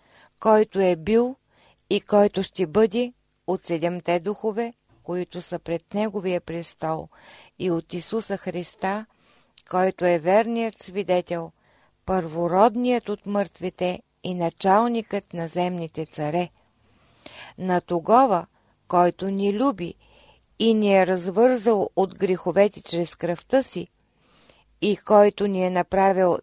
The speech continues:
царство от свещеници на своя Бог и Отец, на Него да бъде слава и господство във вечни векове. Амин.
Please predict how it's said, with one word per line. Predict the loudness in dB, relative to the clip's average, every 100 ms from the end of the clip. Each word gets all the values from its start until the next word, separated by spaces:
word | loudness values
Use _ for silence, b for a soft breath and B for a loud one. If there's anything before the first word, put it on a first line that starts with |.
| -8
царство | 2 4 4 0 -6 -2 -2
от | -4
свещеници | -8 -6 -2 0 0 0 -4 -4 -6
на | -6 -6
своя | -4 0 4 4
Бог | 4 2 2 -2
и |
Отец, | -4 -2 0 0 0 -12 -16 B B B B B B -6
на | 0 2
Него | 2 2 2 2
да | 0 0
бъде | 0 0
слава | -4 0 4 4 2
и | 0
господство | -2 -8 -4 -4 -4 -6 -4
във | -2 -2
вечни | -2 -2 -4 -8 -6
векове. | -8 -8 -8 -8 -10 _ _ _ _ _ _ _
Амин. | -10 -8 -8 -10